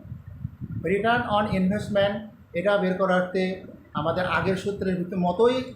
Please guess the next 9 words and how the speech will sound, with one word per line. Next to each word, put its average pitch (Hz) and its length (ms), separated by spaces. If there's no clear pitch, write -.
সূত্র 220 320
প্রয়োগ 208 260
করতে 202 240
পারবো, 185 500
কিন্তু 185 200
এখানে 180 240
একটু 196 360
পার্থক্য 208 420
হচ্ছে, 190 460